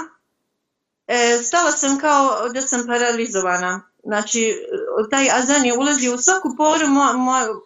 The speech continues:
mog tela, u svaku ćeliju. I tako da je prvo pitanje bilo moje, e, šta je to? Kakav je to glas čarobni? Pa od tog trenutka sam želela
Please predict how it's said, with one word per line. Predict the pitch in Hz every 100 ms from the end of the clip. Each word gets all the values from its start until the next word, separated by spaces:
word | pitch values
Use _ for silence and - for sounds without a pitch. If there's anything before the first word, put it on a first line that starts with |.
| _
mog | 254 262 233
tela, | 262 254 175 175
u | 202
svaku | 302 311 285
ćeliju. | 285 269 269 202 160 - _ _ - _ - _ _ -
I | 208
tako | 311 339
da | 311
je | 302 294
prvo | 370 381 359
pitanje | 311 311 339 311
bilo | 277 302 294 220 - 240
moje, | 262 277 294 269 -
e, | 233 226 226
šta | - 320 302
je | 226
to? | - 214 160 -
Kakav | - 302 330 294
je | 226
to | 269 233
glas | 220 196 156 - -
čarobni? | 202 190 196 160 165 _ _ _ _ _ _ _ _ _ _ -
Pa | 294 285
od | 277 277
tog | 381 370 320
trenutka | 320 311 302 311 339
sam | 320 294 262
želela | 254 285 294 269 254 254